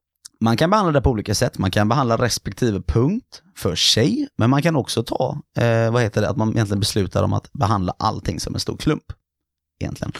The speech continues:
Det kan man göra på allting förutom egentligen valberedning och firmatecknare. För valberedning kan ju inte föreslå en valberedning. "Ja, jag föreslår mig själv." Det blir väldigt konstigt. Så de punkterna behandlas egentligen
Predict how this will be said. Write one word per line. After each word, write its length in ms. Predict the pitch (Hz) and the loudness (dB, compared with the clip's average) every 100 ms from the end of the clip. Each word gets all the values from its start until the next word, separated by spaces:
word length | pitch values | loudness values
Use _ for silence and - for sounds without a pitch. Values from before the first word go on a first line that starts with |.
| - - - - | -12 -12 -14 -4
Det 100 | - | 0
kan 120 | 175 214 | 4 6
man 80 | |
göra 200 | 226 135 | 6 4
på 100 | 117 | 4
allting 340 | 131 104 107 90 | 2 0 -2 -2
förutom 380 | 113 107 - 101 | -2 -2 0 0
egentligen 320 | 95 101 92 | 0 0 0
valberedning 480 | 104 98 98 87 - | 2 0 -2 -2 -2
och 80 | |
firmatecknare. 600 | - 95 - - - - 127 - - - - - | -4 -4 -4 -6 -2 -2 -2 -6 -20 -20 -8 -2
För 60 | |
valberedning 460 | 127 143 117 123 135 | 2 2 4 2 2
kan 80 | 165 | 0
ju 40 | |
inte 100 | - | -2
föreslå 480 | - 135 101 95 98 | -2 0 0 0 0
en 60 | |
valberedning. 680 | 98 127 101 101 101 117 139 | 2 2 2 2 2 2 0
"Ja, 220 | 104 - - | 0 -2 -2
jag 100 | - | -2
föreslår 360 | - - - | -4 -4 -4
mig 100 | 101 | -4
själv." 300 | - 131 - | -2 -4 -4
Det 60 | 110 | -4
blir 100 | 113 | -2
väldigt 180 | 104 95 | -2 -4
konstigt. 320 | 92 - 107 | -6 -6 -4
Så 60 | |
de 260 | 117 117 143 | 0 0 0
punkterna 380 | 180 151 - 151 | 2 0 0 0
behandlas 500 | 98 120 98 - - | 0 0 -2 -4 -4
egentligen 340 | 101 - - | -4 -4 -10